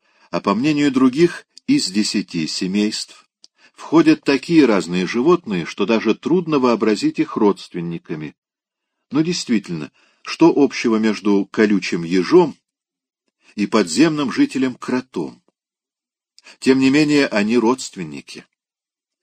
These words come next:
У них были общие предки, жившие еще сто тридцать пять миллионов лет назад, когда по нашей планете бродили динозавры. От этих предков у современных насекомоядных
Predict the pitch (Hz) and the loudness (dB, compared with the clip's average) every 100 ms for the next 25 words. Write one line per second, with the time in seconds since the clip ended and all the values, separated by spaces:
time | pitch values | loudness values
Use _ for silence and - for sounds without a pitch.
0 | - - 104 135 120 135 131 - 127 - | -12 -2 2 0 4 4 6 4 2 0
1 | - 135 131 98 127 147 - - - _ | 0 0 0 2 2 2 -6 -20 -20 _
2 | _ _ - 82 98 107 - 95 92 - | _ _ -12 -2 0 0 -2 -4 -4 -4
3 | 101 98 - - 139 135 120 - 117 95 | -2 -2 -4 0 0 0 -2 -4 -6 -2
4 | 110 104 - 90 90 90 87 87 82 - | -2 -2 -2 0 0 0 -4 -4 -4 -4
5 | 82 73 73 - _ _ _ _ - 80 | -10 -6 -8 -10 _ _ _ _ -8 -4
6 | 82 87 87 82 80 - 82 87 80 82 | -4 -2 -2 -4 -4 -4 -6 -4 -4 -2
7 | 113 - 82 80 78 87 85 85 - 80 | -2 -4 -4 -2 -2 -2 0 -2 -4 -8
8 | 82 82 69 67 64 - _ _ _ _ | -6 -8 -10 -12 -14 -20 _ _ _ _
9 | _ _ _ _ _ _ _ - - 92 | _ _ _ _ _ _ _ -20 -10 -6
10 | 92 170 175 165 - - 190 - 107 - | 2 4 4 0 2 4 4 2 -6 -4
11 | 104 - 107 113 135 143 127 110 - 104 | -6 -4 0 0 2 0 -2 -4 -8 -10
12 | - 101 107 101 95 143 127 95 - | -8 -4 -2 0 2 0 0 -6 -8